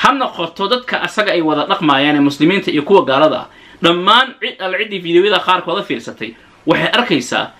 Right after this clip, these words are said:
ninkan akhlaaqdiisa meesha ay marayso inay tahay meel aad u sarraysa. Waa meesha ugu sarraysay, subxaan Allah. Gaal markhaati ha kuu noqdo, muslim markhaati ha kuu noqdona, waa adduunkii bishaaradii uu kuu soo degdegtay. Nacam.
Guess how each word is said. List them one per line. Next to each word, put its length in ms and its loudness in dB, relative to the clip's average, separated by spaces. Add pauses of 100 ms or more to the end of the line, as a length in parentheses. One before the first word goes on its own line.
(260)
ninkan 360 2
akhlaaqdiisa 840 -2 (480)
meesha 360 0
ay 100 -2
marayso 540 2
inay 260 2
tahay 260 -2
meel 200 2
aad 180 -2
u 60 -12
sarraysa. 420 -12
Waa 280 0 (140)
meesha 280 0
ugu 100 -4
sarraysay, 540 -6
subxaan 320 -4
Allah. 300 -6 (720)
Gaal 280 2
markhaati 360 -6
ha 60 -4
kuu 180 -4
noqdo, 320 -8 (240)
muslim 300 0
markhaati 340 0
ha 60 -2
kuu 160 0
noqdona, 400 2 (380)
waa 440 2
adduunkii 640 0
bishaaradii 520 0
uu 100 -2
kuu 140 -2
soo 160 0
degdegtay. 500 -4 (840)
Nacam. 300 0